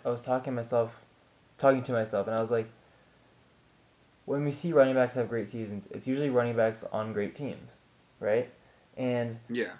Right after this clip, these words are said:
Speaker 1: I stepped back and I was like, "Do I think this Bengals team is great?" I said, "No." And I'm like,
Speaker 2: <laughs> The worst team in the
Speaker 1: Right.
Speaker 2: league.
Speaker 1: So I, I started fading Mixon throughout the offseason, and he ended up making it pretty low,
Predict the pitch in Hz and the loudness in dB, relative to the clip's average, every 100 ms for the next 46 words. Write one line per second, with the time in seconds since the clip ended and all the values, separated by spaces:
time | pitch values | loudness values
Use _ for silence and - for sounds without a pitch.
0 | - 117 127 - 131 131 123 127 120 113 | -2 0 0 4 4 6 4 4 2 2
1 | 110 - 98 107 131 135 131 117 117 113 | 0 2 2 2 -4 -4 0 0 0 -4
2 | 117 107 101 92 78 - _ _ _ _ | -4 -8 -4 -4 -4 -10 _ _ _ _
3 | - 113 113 123 143 165 104 - - _ | -8 -8 0 0 2 2 0 -4 -20 _
4 | _ _ - 127 127 123 - - - - | _ _ -8 -2 2 0 -2 -20 -20 -18
5 | - - 135 135 135 165 147 127 123 165 | -10 0 4 6 4 2 2 2 2 4
6 | 117 - 101 - 139 - - - 147 147 | 4 0 -8 0 2 2 -4 0 6 6
7 | 127 135 156 143 127 135 135 127 123 - | 6 0 2 0 2 2 2 2 0 0
8 | 113 110 113 110 107 123 - 104 98 101 | -2 6 6 6 4 4 0 -4 -4 -2
9 | 113 131 101 110 117 98 127 101 117 110 | 0 0 0 -4 -4 -6 -2 0 2 2